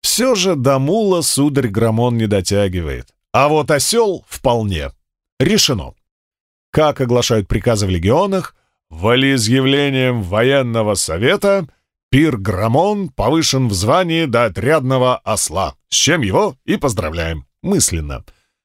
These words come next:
Мне еще обиженного дитяти тут не хватало». «Пф, кому ты компостируешь мозги, сосед?» «Сам повесил нам на шею этот Жорнов. Так чего ныть?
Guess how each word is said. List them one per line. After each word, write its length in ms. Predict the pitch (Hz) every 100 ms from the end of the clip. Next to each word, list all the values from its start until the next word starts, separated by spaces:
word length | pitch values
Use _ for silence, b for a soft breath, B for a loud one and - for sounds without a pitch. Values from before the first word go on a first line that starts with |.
| _ -
Мне 180 | 87 80
еще 220 | 78 85
обиженного 440 | 85 92 101 104
дитяти 460 | 110 120 - 67 -
тут 180 | - -
не 60 | 78
хватало». 520 | 82 80 78 69 - _ _ _ _ _ _ _ _ _ -
«Пф, 500 | - - - _ _ _ _ _ _
кому 480 | - 90 90 117 139
ты 260 | - 139 131
компостируешь 960 | 120 107 101 87 - 120 110 101 -
мозги, 640 | 82 80 - 113 123 104 76
сосед?» 760 | - 65 - 80 101 - _ _ _ _ _ -
«Сам 520 | - 127 151 175 190
повесил 540 | 226 214 160 123 123 120
нам 180 | 117
на 120 | 120 127
шею 380 | - 120 107
этот 340 | 104 98 120 98
Жорнов. 720 | 92 117 123 92 78 71 _ _ _
Так 180 | 135 117
чего 380 | - 170 165 139
ныть? 420 | 143 107 -